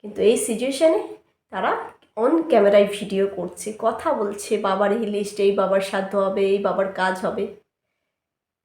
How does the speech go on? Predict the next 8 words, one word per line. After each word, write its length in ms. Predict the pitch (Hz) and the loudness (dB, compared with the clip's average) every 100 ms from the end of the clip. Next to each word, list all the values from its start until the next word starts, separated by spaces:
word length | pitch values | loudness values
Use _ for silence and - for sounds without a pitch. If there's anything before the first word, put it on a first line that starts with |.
| _ _ 220 | _ _ 2
মনের 440 | 220 277 294 - | 4 6 4 2
চর, 240 | 202 156 - - - - | 0 0 -2 -12 -20 -4
মনের 380 | 214 233 240 - | 0 4 4 4
বল 200 | 190 202 | 0 0
আছে 320 | 175 - 180 - _ _ _ _ _ _ _ _ _ _ | -2 -6 -12 -14 _ _ _ _ _ _ _ _ _ _
সত্যি, 520 | 262 254 - 220 175 - _ _ - | -8 -8 -6 -8 -8 -14 _ _ -4
তাই 160 | 208 | -2
জন্য। 360 | 196 185 185 | -2 -4 -6